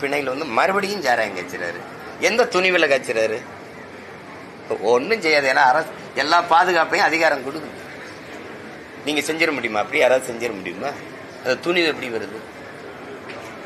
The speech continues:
அதிகாரத்தில் இருக்க அவங்க அதிகபட்ச நடவடிக்கை என்ன? அங்க இருக்கிற மாவட்ட ஆட்சியரை பணியிட மாற்றுவாங்க, காவல்துறை அதிகாரியை, அதாவது மாவட்ட காவல்துறை அதிகாரியை பணியிட மாற்றுவாங்க.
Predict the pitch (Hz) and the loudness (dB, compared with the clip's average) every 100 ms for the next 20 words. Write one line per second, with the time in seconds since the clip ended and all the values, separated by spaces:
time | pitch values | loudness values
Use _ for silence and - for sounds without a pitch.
0 | - - - - - 120 196 208 196 190 | -14 -14 -14 -12 -8 4 6 8 6 4
1 | 170 170 156 147 151 143 151 190 214 190 | 2 4 6 6 6 6 6 4 4 4
2 | 202 175 170 185 170 151 156 151 156 160 | 4 6 6 6 4 2 4 4 4 2
3 | 165 180 151 156 160 156 139 - 139 139 | 2 2 6 6 6 4 2 2 2 4
4 | 139 135 131 120 113 110 107 110 147 - | 2 2 2 4 2 2 -2 0 -2 -2
5 | - - - - 147 165 147 139 127 131 | -14 -14 -2 4 4 4 4 2 2 2
6 | 123 117 139 104 87 - - - 123 - | 2 2 2 2 -2 -14 -14 -8 -8 0
7 | 131 127 120 123 127 123 123 107 - - | 2 2 2 4 4 4 6 4 2 -2
8 | 123 131 110 120 113 117 110 110 123 104 | 2 4 2 0 2 2 0 0 -2 -2
9 | - - - 123 135 113 104 95 - 82 | -6 -14 0 0 2 2 2 0 0 -4